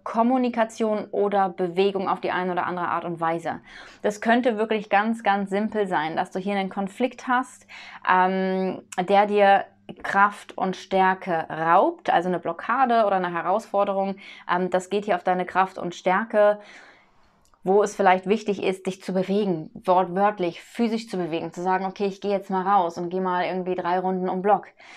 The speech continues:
Wir haben hier schon wieder die Zahl acht im Übrigen, zweimal die acht jetzt. Auch das könnte etwas für dich bedeuten. Entweder spielt der achte achte eine Rolle,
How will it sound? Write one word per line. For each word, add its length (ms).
Wir 140
haben 140
hier 80
schon 200
wieder 140
die 160
Zahl 340
acht 280
im 120
Übrigen, 520
zweimal 580
die 140
acht 280
jetzt. 400
Auch 240
das 300
könnte 320
etwas 260
für 120
dich 160
bedeuten. 600
Entweder 320
spielt 300
der 100
achte 280
achte 280
eine 300
Rolle, 340